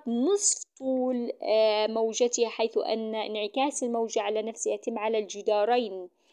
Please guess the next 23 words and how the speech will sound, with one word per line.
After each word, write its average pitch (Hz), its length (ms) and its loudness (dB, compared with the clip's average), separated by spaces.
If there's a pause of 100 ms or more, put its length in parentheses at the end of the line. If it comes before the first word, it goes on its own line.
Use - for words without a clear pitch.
(480)
آه، 185 320 0
مكون 220 720 4
موجة 233 420 2
ساكنة. 285 460 0
فإذا 220 340 2
كانت 247 600 2
لام 214 280 2
ليست 254 400 4
مساوية 214 480 0
لعدد 202 360 0
صحيح 233 480 -4
من 196 240 -8
نصف 302 360 0
طول 247 280 0
الموجة، 254 400 0
فإن 233 340 -4
الموجة 220 540 0
تمحو 214 380 -8
نفسها 220 380 -2
ويتلاشى 208 680 0
بسبب 214 400 -6
تداخل 214 400 -2
الهدام، 185 720 -6